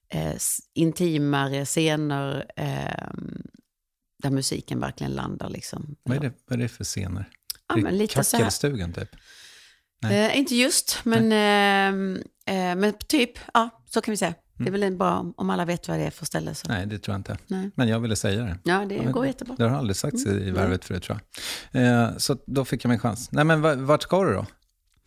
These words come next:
Speaker 1: Eh, sexton nedslag. Jag, jag har inga
Speaker 2: Är det modest?
Speaker 1: Ja, det är det verkligen.
Speaker 2: Okej.
Speaker 1: Gud, det hade kunnat vara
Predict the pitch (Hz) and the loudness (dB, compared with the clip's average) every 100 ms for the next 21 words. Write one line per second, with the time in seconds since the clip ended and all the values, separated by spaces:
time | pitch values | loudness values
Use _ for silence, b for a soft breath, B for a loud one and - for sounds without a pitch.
0 | B B - 180 170 190 196 - 220 - | B B 0 2 4 4 4 2 0 2
1 | 175 170 170 165 - 143 131 147 147 - | 2 4 4 2 2 0 0 0 -2 0
2 | 156 156 151 156 156 151 135 139 143 135 | 2 2 0 0 -2 -2 -4 -2 2 4
3 | 143 139 120 123 - - - _ _ _ | 4 4 2 -2 -4 -8 -20 _ _ _
4 | _ _ _ 127 131 147 139 247 233 147 | _ _ _ -4 4 4 6 6 6 4
5 | 131 - 151 156 - 160 - 135 170 160 | 0 -4 -4 -4 -2 -2 0 0 4 4
6 | 131 160 156 - 143 131 - 65 | 2 0 -2 -2 -4 -4 -4 -2